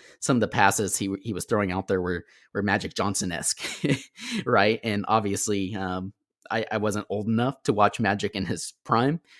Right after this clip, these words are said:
um, but just watching those highlights, some of the one-handed, uh, passes that just kinda seemed to float in, like, slow motion and make it, y-, you know, and go exactly where Magic intended that ball to go to, uh, to where only his, his offensive teammate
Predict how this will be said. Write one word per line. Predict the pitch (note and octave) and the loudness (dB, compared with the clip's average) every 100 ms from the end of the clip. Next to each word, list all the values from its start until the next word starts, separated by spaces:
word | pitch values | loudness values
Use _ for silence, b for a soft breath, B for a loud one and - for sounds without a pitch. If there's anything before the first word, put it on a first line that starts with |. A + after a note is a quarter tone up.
| B - | B -10
um, | F2 F2 | -8 -8
but | G2 | -8
just | F#2+ | -6
watching | G2+ F#2+ G#2+ | 0 2 2
those | G2+ - | 0 0
highlights, | G#2+ G2 G2 - | 0 2 2 0
some | G#2+ | -4
of | G2 | -2
the | F#2 | -2
one-handed, | G2 G2 G2+ G#2 G2 G2 - _ b b | -2 -2 -2 -4 -2 -2 -2 _ b b
uh, | E2 | -12
passes | - A2 F#2+ A2 | -2 2 2 0
that | A2 F#2 | -4 -2
just | A#2 - | -4 -4
kinda | - D#3+ | 0 2
seemed | D#3 C#3 C3+ | 2 2 2
to | A2 | 2
float | - - G2 G#2+ F#2+ | -2 -2 -2 -2 -6
in, | |
like, | E2+ - - _ _ - | -12 -14 -20 _ _ -6
slow | - - G2 G2 | -2 0 0 0
motion | F#2 G2 A2 G#2 - _ _ - | -2 -2 -4 -4 -8 _ _ -8
and | G2+ F#2+ | -4 -4
make | G2 | -2
it, | G#2+ - _ - | -4 -6 _ -6
y-, | G2 | -6
you | G2+ F#2 | -4 -6
know, | F#2 | -4
and | F2+ F2 G2+ | -6 -6 -4
go | G2+ | -2
exactly | F#2+ F#2+ F#2+ - A2+ F#2+ - b b - | -2 -2 -2 -2 -4 -4 -10 b b -4
where | G2 | -2
Magic | F#2 G2 F#2+ | 0 -2 -2
intended | G2+ - G#2 A2 B2+ - - | -6 -4 0 0 -2 -12 -6
that | A2 F2+ | -4 0
ball | G#2 | 2
to | G#2 | 2
go | G#2+ | 0
to, | G#2 G#2+ A2+ - - | 0 -2 -4 -8 -10
uh, | F#2 F2 - B B _ - | -8 -8 -12 B B _ -10
to | C3 | -4
where | G#2 G2 F#2+ | 2 2 2
only | G2+ G#2+ G#2+ G#2 b b _ | 0 0 0 -2 b b _
his, | - G#2 G#2 F#2+ | -2 2 2 0
his | G#2+ G#2+ | -4 0
offensive | G2 G2 G#2+ G2+ | 2 2 -2 -6
teammate | - G#2+ G2+ G2+ - | -4 -2 0 -2 -6